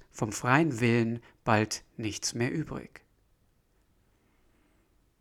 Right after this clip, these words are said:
Um zu erkennen, welche Entscheidungen wichtig und welche Optionen relevant sind,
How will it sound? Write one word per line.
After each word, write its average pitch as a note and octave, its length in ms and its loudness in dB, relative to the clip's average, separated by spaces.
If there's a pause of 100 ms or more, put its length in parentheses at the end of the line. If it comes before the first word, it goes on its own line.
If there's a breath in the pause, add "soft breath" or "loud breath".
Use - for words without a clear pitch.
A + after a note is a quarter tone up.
(600)
Um G#3 160 4
zu - 200 4
erkennen, B2+ 760 2
welche B2+ 320 4
Entscheidungen A2+ 880 4
wichtig - 580 0
und - 240 -14
welche C3+ 380 0
Optionen C3+ 760 6
relevant C3 560 4
sind, D3+ 380 0